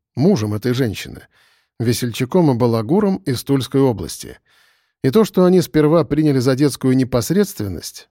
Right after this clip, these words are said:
оказалось обычным словесным недержанием — свойственным иногда людям подобного склада характера. За пару месяцев, проведенных в этой компании, он успел стать ее неформальным лидером и теперь говорил практически постоянно,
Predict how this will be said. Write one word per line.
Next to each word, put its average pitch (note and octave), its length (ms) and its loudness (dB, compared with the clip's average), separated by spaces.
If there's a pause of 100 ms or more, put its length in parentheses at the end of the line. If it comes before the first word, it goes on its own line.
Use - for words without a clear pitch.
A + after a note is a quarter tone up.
(120)
оказалось F3 680 0
обычным C#3 580 -2
словесным C3 480 0
недержанием — C3+ 800 -2 (240)
свойственным B2+ 640 0
иногда B2 300 0
людям F3+ 320 2
подобного B2+ 480 0
склада A#2+ 340 -2
характера. - 680 -6 (680)
За A#2 160 0
пару D3 240 4
месяцев, E3 480 0
проведенных C3 640 0
в B2+ 40 -4
этой B2 200 -2
компании, B2+ 640 0 (380)
он F#3+ 140 2
успел F#3 340 4
стать D#3+ 300 0
ее C#3 220 2
неформальным B2+ 640 0
лидером F3 540 2 (180)
и C3 100 -2
теперь F3+ 340 0
говорил C#3+ 380 2
практически B2 580 -2
постоянно, B2+ 840 -2